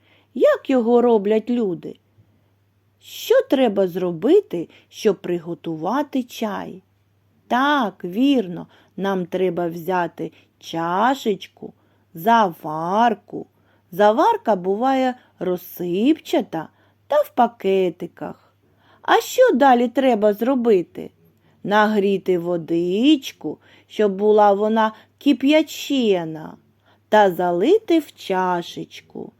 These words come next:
І ось у нас вийшов звичайний чай. Дітки, але нашій ляльки Іванки треба зробити не звичайний чай,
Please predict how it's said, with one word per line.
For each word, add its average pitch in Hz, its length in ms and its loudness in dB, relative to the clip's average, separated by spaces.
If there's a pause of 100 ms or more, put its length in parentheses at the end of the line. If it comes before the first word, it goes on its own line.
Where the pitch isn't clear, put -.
(340)
І 359 160 4
ось 277 600 4 (120)
у 226 160 2
нас 226 320 0
вийшов 311 760 0 (220)
звичайний 240 1300 0 (280)
чай. 170 720 -4 (420)
Дітки, 220 760 2 (380)
але 226 320 4
нашій 226 520 2
ляльки 208 440 2
Іванки 233 800 -2 (280)
треба 202 400 2
зробити 180 840 -2 (240)
не 370 240 0
звичайний 294 920 0
чай, 165 440 -12